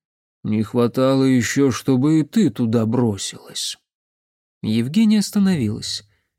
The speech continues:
и помогла магу крепче встать на ноги.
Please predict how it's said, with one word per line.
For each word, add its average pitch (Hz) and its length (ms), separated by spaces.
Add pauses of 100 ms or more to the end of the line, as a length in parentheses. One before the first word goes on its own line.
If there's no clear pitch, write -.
(120)
и - 80
помогла 127 440
магу 170 300
крепче 156 460
встать 139 380
на 123 240
ноги. 104 380